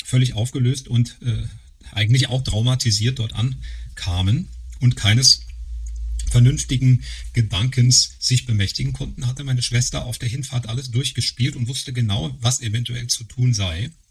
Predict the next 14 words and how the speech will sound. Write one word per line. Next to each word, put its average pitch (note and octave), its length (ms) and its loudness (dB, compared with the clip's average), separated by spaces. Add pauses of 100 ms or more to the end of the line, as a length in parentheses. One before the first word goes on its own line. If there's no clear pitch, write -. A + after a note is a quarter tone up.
(720)
und B2 120 4
war F#2 160 -2
bereit, G2 580 -2
äh, A2 300 -4 (720)
mir C#3 140 6
das D#3+ 160 2
Leben F#3 240 4
zu A2+ 140 2
retten. - 280 -8
So, - 260 -6 (260)
das A2 160 0
musste C#3 460 2
sie A#2 380 0 (140)
dann A2+ 280 2